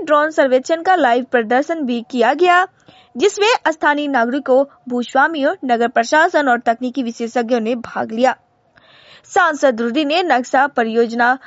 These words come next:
को सोनपुर के नागरिकों के लिए नई शुरुआत बताते हुए कहा कि यह पहल संपत्ति विवादों को कम करेगी,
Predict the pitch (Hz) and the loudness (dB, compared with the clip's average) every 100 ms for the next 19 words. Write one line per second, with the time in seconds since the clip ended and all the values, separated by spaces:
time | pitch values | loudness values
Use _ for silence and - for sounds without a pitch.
0 | - _ - 254 254 302 302 349 339 277 | -20 _ -4 -2 0 0 0 -2 -2 -2
1 | 254 220 226 254 302 285 262 262 320 339 | 0 0 -2 -2 -2 0 -2 -2 -2 -2
2 | 233 226 233 - 226 226 233 233 214 214 | 0 -2 -4 -8 -4 0 0 0 -2 -2
3 | 226 294 254 214 - 277 277 330 - - | -2 -2 0 -2 0 2 2 0 -6 -20
4 | - - 370 370 403 427 320 294 311 - | -20 0 4 6 4 2 2 2 2 0
5 | 247 233 269 311 247 226 233 240 262 220 | 0 0 -2 -2 -4 0 2 2 0 -2
6 | 233 - 240 202 208 220 262 330 | -4 -2 -2 0 -2 0 2 2